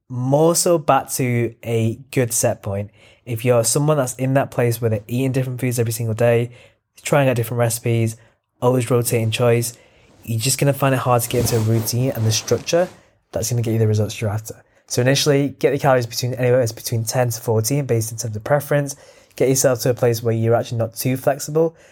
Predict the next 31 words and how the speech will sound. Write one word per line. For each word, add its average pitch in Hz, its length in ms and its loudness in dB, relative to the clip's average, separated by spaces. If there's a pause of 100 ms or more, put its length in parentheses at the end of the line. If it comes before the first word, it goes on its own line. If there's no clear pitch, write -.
(120)
So - 160 -4
you 113 160 0
might 151 280 2
actually 160 300 -2
look 156 180 0
at 123 100 2
it 110 100 0
as, 113 180 0
like, 117 340 0 (320)
you 123 80 -8
may 123 220 2
go 117 400 2 (540)
two 147 200 2
to 143 80 -4
three 147 140 0
different 127 220 -2
breakfasts, 117 600 0 (140)
two, 135 160 0
three 131 160 -2
different 117 260 -2
lunches, 117 460 0
two, 120 140 -6
three 117 160 -6
different 110 260 -2
dinners. 131 400 2 (1800)
Are 120 60 4
you 113 40 2
gonna 127 160 4
rotate 117 400 2
around 107 300 4
that? 95 240 -4